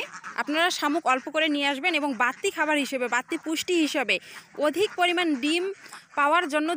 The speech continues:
দীর্ঘদিন ডিম পাওয়ার জন্য এবং হাঁসের গ্রোথ এবং হজম ক্রিয়াটা, আহ, ঠিক রাখার জন্য আপনারা শামুক একবেলা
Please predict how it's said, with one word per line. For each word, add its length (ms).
দীর্ঘদিন 500
ডিম 180
পাওয়ার 220
জন্য 200
এবং 100
হাঁসের 280
গ্রোথ 280
এবং 180
হজম 300
ক্রিয়াটা, 420
আহ, 680
ঠিক 120
রাখার 280
জন্য 120
আপনারা 220
শামুক 320
একবেলা 320